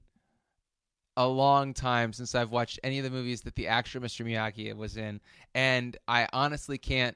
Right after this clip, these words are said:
say that I've watched The Karate Kid more than once, and I didn't watch any of the sequels because karate movies just don't do it for me. Uh, so, uh,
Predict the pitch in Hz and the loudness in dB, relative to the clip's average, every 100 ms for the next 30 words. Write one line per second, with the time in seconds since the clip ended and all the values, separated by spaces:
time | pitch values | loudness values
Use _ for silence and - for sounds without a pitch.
0 | _ - - 123 117 113 113 104 110 117 | _ -6 0 0 0 0 -2 -4 -2 -2
1 | 113 - - - 113 - 123 113 117 - | -2 -6 -12 -12 -8 -2 2 2 0 -4
2 | 117 104 107 104 107 110 107 - - - | -4 -6 -10 -10 -8 -6 -6 -8 -16 -18
3 | - _ - 123 123 131 127 120 131 117 | -20 _ -2 0 0 0 0 0 0 0
4 | 110 - 120 - 101 101 101 - - 123 | -2 -2 -4 -4 -6 -6 -8 -14 -6 -2
5 | 117 - _ - 123 117 117 113 113 104 | -2 -6 _ -2 2 4 2 0 -4 -4
6 | 110 - 117 139 165 - 110 104 98 _ | -4 0 2 4 2 2 -4 -6 -10 _
7 | - - - - 151 143 139 - _ - | -20 -20 -6 6 8 10 8 2 _ -12
8 | - 208 175 139 131 - _ _ _ | 0 4 6 4 0 -6 _ _ _